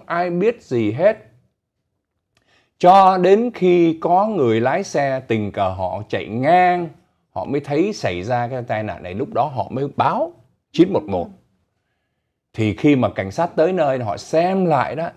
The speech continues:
thì họ mới thấy, ô, trước đó có một tín hiệu của chiếc iPhone báo là có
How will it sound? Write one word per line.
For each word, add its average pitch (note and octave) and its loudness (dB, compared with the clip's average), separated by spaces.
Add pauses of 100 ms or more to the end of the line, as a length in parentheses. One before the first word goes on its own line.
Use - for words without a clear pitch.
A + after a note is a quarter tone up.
thì A2 -6
họ G2 -4
mới A#2+ -8
thấy, F3 -4
ô, G3 2 (400)
trước A3+ -2
đó G3 -2 (100)
có A#3 0
một F3 -2
tín C#4+ -2 (380)
hiệu B2+ -4 (400)
của G2+ 2 (100)
chiếc C4+ -2 (340)
iPhone E3+ -4 (200)
báo A#3+ -8 (920)
là B2 4
có F#3+ 4